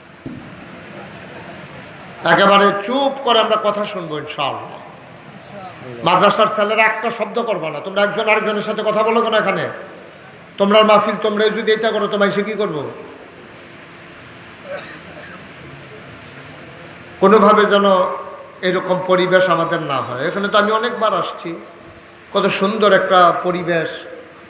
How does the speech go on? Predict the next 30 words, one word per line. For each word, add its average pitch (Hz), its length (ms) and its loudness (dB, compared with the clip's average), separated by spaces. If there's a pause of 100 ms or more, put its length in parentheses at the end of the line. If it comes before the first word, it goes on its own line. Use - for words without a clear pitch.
(500)
চতুর্দিক 185 560 2
থেকে 180 200 0
সুন্দর 185 420 0
গোছানো 196 460 2
একটা 170 280 -2
পরিবেশ। 120 720 -8
এখানে 233 280 2
কথা 226 180 4
হবে 208 200 4
কেমন? 165 240 0
চুপ 208 260 -2 (100)
করে 190 160 6
আসবেন, 180 380 4 (680)
আইসা 185 220 2
বসবেন, 185 500 2 (760)
কথা 190 220 2
শুনবেন, 180 560 2 (140)
আবার 214 300 6
আমরা 196 260 0
চলে 196 240 -4
যাব 165 200 -4
ইনশাআল্লাহ। 135 640 -8 (1040)
আল্লাহ 165 260 4
যেন 175 200 4
অনুকূল 180 680 -2 (220)
একটা 180 220 -6
পরিবেশ 185 640 0 (100)
দান 160 160 0 (180)
করে, 127 220 -8
সবাই 165 320 0